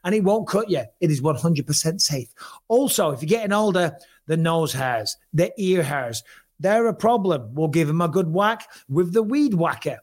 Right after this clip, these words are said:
You also get the Crop Preserver Ball Deodorant, the Crop Reviver Toner,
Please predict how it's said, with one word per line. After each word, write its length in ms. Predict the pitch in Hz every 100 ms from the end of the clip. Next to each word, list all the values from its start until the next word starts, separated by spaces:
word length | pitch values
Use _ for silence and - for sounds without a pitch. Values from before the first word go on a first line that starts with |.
| _
You 160 | 165 214
also 280 | 240 233 196
get 180 | 208
the 180 | 185 156 _ -
Crop 340 | - 208 214
Preserver 600 | 185 175 175 180 165 160
Ball 360 | 123 156 165 156
Deodorant, 720 | 151 147 151 151 151 151 151 - -
the 120 | 160
Crop 340 | 160 - 208 226
Reviver 560 | 175 151 160 156 127 117
Toner, 480 | 160 160 160 156